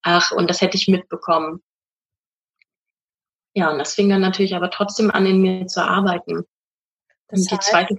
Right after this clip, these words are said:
Speaker 1: Freundin
Speaker 2: sorry, dass ich dich unterbreche.
Speaker 1: Ja.
Speaker 2: Das
Speaker 1: Ja.
Speaker 2: heißt, dir war bis zu dem Zeitpunkt gar nicht r-, wirklich bewusst aktiv klar, dass es eine Vergewaltigung war, oder du hättest
Speaker 1: Nee.
Speaker 2: es in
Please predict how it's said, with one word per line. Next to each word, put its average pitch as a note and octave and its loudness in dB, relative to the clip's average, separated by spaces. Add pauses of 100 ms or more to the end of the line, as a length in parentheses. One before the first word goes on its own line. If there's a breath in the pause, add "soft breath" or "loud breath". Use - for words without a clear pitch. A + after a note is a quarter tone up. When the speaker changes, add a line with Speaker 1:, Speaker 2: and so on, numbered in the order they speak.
Speaker 1:
Freundin G3 2
Speaker 2:
sorry, F#3 0
dass - -14
ich G#3+ -10
dich G#3 -10
unterbreche. G3 -4
Speaker 1:
Ja. B3+ -2 (640 soft breath)
Speaker 2:
Das G3+ 0
Speaker 1:
Ja. G#3 -4
Speaker 2:
heißt, - -8
dir G3+ 0
war G#3 4
bis A3 -4
zu G#3 -8
dem G#3+ 2
Zeitpunkt G#3+ 0
gar F#3+ 2
nicht G#3 0 (140)
r-, G3 -14 (260 loud breath)
wirklich G3+ 0
bewusst F#3 0
aktiv F#3+ -2
klar, F3+ 0
dass F3+ -4
es - -16
eine F3+ -10
Vergewaltigung F3 -6
war, F#3+ -2
oder F#3 -2
du F#3 -4
hättest F#3+ -2
Speaker 1:
Nee. G3+ 6
Speaker 2:
es F#3+ -6
in - -20